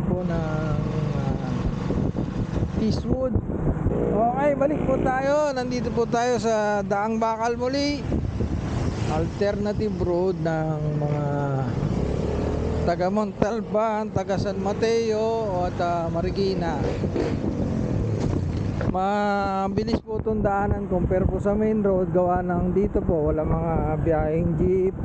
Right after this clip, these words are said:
bus o U V Express, tricycle,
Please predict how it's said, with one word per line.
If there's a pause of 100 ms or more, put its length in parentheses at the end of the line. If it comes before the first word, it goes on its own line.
bus (160)
o
U
V (120)
Express, (420)
tricycle,